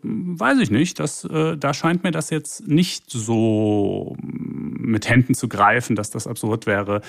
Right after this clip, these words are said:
oder dass das niemand machen würde, dass da niemand das generische Maskulinum, äh, verwenden würde in einem solchen Fall. Ähm, und wenn sich also doch trotzdem auch, zumindest in einzelnen Studien, für solche Beispiele Evidenz für einen Male Bias finden, also für eine präferenziell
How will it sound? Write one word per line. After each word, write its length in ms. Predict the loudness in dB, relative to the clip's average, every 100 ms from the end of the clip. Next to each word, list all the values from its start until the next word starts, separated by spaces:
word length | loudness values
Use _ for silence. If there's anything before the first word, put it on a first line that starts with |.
| -6
oder 180 | 0 2
dass 160 | 2 0
das 160 | 2
niemand 260 | 4 4 4
machen 280 | 2 2 0
würde, 200 | -2 -2
dass 200 | -4 -4
da 100 | 0
niemand 320 | 0 0 -4
das 80 | -4
generische 340 | -4 -4 -2
Maskulinum, 520 | -4 -2 -2 -2 -2 -6 -18 -18 -4
äh, 220 | -2 -2
verwenden 480 | -2 0 2 2 2
würde 200 | 0 -2
in 120 | -2
einem 140 | -4 -4
solchen 240 | -4 -6
Fall. 340 | -6 -4 -4 -8 -16 -20 -4
Ähm, 300 | 4 6 6
und 160 | 6 4
wenn 140 | 4
sich 200 | 2 -2
also 160 | -2 -2
doch 160 | -2 -4
trotzdem 540 | -4 -2 2 2 0 _
auch, 440 | 0 2 0 -10 -20 _
zumindest 400 | -2 0 0 -2
in 40 |
einzelnen 380 | -2 -2 0 0
Studien, 540 | -2 -4 -2 0 0 -4 -16
für 280 | -8 0 2
solche 280 | 2 0 2
Beispiele 880 | 4 4 0 -2 0 4 4 4 0 -6 -6 -6 -6 -4
Evidenz 460 | -4 0 0 0
für 140 | -4 -2
einen 180 | 2
Male 220 | 4 2 2
Bias 500 | 2 2 0 -2 -4
finden, 400 | -2 0 0 -2
also 180 | -2
für 180 | -6 -4
eine 140 | -4 -4
präferenziell 800 | -2 -2 -2 -2 -2 0 -2